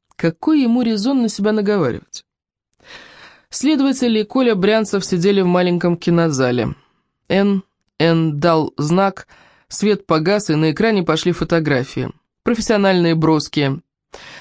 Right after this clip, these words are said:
Женя на улицах города, Женя в летнем кафе, Женя на пляже, Женя, Женя, Женя. Улыбающаяся, счастливая.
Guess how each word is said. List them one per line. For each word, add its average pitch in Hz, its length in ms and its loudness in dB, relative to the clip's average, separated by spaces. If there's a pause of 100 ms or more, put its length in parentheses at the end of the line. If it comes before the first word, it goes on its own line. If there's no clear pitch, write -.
(120)
Женя 269 320 2
на 214 100 2
улицах 185 340 0
города, 170 680 2
Женя 165 380 2
в 147 40 0
летнем 147 340 0
кафе, 170 400 -2
Женя 170 300 0
на 143 160 0
пляже, 175 460 0
Женя, 165 440 0
Женя, 160 440 0
Женя. 165 500 -2 (600)
Улыбающаяся, 151 920 0
счастливая. 151 720 -2